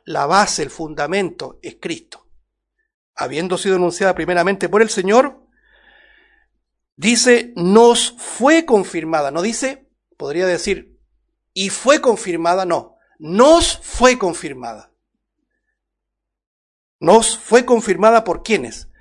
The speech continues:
Por los que oyeron. Aquí en este versículo tenemos, por decir así, tres generaciones. Para que se entienda, lo digo. El Señor, los que oyeron y los que oyeron a los que oyeron.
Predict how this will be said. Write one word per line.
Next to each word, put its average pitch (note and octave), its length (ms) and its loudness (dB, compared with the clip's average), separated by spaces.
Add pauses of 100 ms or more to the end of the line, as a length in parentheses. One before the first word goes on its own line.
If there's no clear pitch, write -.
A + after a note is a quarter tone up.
(260)
Por A#3 320 6
los A3 240 0
que G3+ 100 -6
oyeron. C3+ 420 -12 (1120)
Aquí G3+ 260 0
en D#4 80 6
este C4 220 2
versículo B3 680 2
tenemos, A3 440 -2
por F#3 200 -4
decir F#3+ 240 -2
así, G#3 240 -6
tres A3 260 -2
generaciones. F3+ 840 -6 (800)
Para E3 200 0
que D#3+ 80 -10
se E3+ 120 -4
entienda, E3+ 440 0
lo C3 140 -6
digo. - 340 -14 (840)
El C4 220 2
Señor, B3 580 0 (640)
los A#3+ 380 2
que C4 140 -4
oyeron A#3 800 0 (540)
y E3+ 140 -12
los F3+ 160 -6
que - 100 -8
oyeron G3 720 -2 (460)
a D3 80 -4
los E3+ 140 -4
que F3+ 100 -12
oyeron. D3+ 420 -8